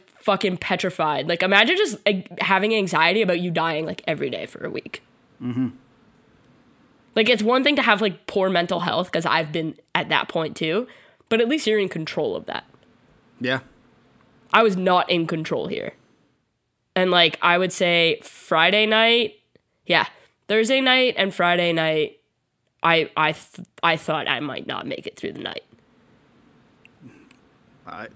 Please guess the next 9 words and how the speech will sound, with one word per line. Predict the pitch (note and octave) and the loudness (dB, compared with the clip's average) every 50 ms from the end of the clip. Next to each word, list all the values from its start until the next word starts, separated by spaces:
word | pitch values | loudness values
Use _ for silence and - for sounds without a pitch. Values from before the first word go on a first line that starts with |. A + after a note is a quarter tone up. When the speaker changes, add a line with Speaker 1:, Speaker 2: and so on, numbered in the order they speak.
| - - - - - - - - | -18 -18 -16 -16 -16 -18 -16 -12
Speaker 2:
shit, | - - - B2 A2 F#2+ - - - - | -10 -8 -4 -4 -4 -4 -6 -2 0 2
I | - B2 A#2+ A#2+ | 4 4 2 0
did | B2 A#2+ A#2+ | 0 -2 0
not | B2 B2 A#2 | 0 0 -2
know | A#2 A#2 A2 | -2 -4 -4
that. | G2+ G2 F#2 - - - - - - - - - - - - | -4 -6 -8 -10 -12 -16 -18 -18 -18 -16 -18 -18 -16 -8 -4
Speaker 1:
Yeah. | - G3+ E3 G2+ - - - - - - _ _ - - _ - - - | 0 0 0 0 -2 -6 -12 -14 -16 -20 _ _ -20 -20 _ -20 -14 -10
So | - - - G3+ F3+ F3 F3 E3+ E3 D#3 | -6 -2 0 2 4 4 4 4 2 2
it, | - E3+ F3 | 2 0 0